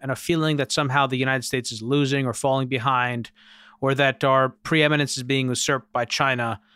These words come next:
So th-, I think that's part of what people are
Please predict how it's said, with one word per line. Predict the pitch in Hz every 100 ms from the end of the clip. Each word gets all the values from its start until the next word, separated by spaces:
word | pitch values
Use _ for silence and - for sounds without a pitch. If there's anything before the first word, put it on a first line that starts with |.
| _ _ _ _ _ _
So | - 214
th-, | 180 -
I | 185
think | 277 175
that's | 214 254
part | - 233 226
of | 180
what | 165 165 - _ _
people | - 175 160 147
are | 143 135